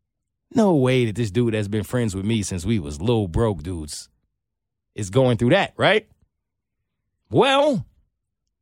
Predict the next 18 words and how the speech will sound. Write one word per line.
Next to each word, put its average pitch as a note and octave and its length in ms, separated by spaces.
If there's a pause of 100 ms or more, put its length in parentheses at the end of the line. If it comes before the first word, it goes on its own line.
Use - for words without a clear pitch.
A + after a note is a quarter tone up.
(160)
it B2 100
kept E3 200
happening. G3 440 (400)
It D3 100
even G3+ 220
happened F3+ 320
at F#3 60
one F3 240
point F#3 300
where D#3+ 160
it F3 60
was D3 120
in C#3+ 80
front F3+ 200
of F3 60
my E3 100
parents, D#3+ 440
and G#2+ 220